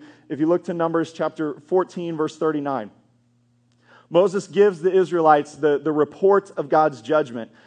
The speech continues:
And they come back, and it, they, it says, "When Moses reported this to all the Israelites, they mourned bitterly.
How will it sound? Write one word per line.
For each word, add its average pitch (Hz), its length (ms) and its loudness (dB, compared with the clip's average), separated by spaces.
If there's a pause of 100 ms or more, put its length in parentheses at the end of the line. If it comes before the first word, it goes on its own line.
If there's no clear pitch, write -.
(220)
And 156 100 -4
they 160 80 0
come 190 260 -6
back, 156 340 4
and 151 160 -6
it, 139 380 -6
they, 143 220 0
it 143 160 -4
says, 156 220 -2
"When 156 100 -4
Moses 185 340 0
reported 185 400 0
this 175 200 -4
to 156 160 -8
all 170 220 4
the 156 120 0
Israelites, 139 400 -2
they 139 180 0
mourned 151 600 -4 (560)
bitterly. 110 440 -2